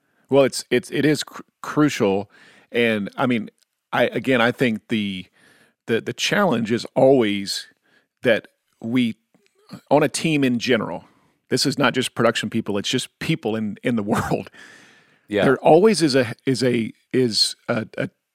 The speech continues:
Speaker 1: a tendency, temptation, whatever you wanna call it, that we want to sort of build our own little kingdom. We, we, we like to have common enemies. You know, we, we like to sort of
Speaker 2: Hmm.
Speaker 1: stand alone and say, "Listen,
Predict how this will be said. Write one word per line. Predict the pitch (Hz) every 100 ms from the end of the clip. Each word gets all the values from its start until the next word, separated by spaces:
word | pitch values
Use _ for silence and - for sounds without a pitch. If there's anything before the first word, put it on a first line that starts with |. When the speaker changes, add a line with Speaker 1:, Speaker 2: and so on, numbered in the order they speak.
| _ _ -
Speaker 1:
a | 127
tendency, | - 160 160 147 - 139 135 127 127 _ _ _ -
temptation, | 143 127 139 131 - 127
whatever | 127 123
you | 110
wanna | 101
call | - 110 101
it, | 92 - _ _ _ _ _
that | 131 123
we | 127
want | 110 127 160 -
to |
sort | 135 147 123
of | 87
build | 127 127
our | 117
own | 117 117
little | 110 104 95 _
kingdom. | - 120 98 113 - _ _ _ _ _ _ _ _ _ _ _ _
We, | 131 131
we, | 127 135
we | 110 139
like | 143 147
to | 151
have | 139
common | - 135 127
enemies. | 110 104 - 92 -
You | 120
know, | 117
we, | 104 110 -
we | 123
like | 117 127 -
to | 123
sort | - 127
of | 113 -
Speaker 2:
Hmm. | 98 - -
Speaker 1:
stand | - 143 139
alone | 127 120 123 117
and | 104
say, | - 117 107 98 - _ _ _ _ _
"Listen, | 135 - 107 90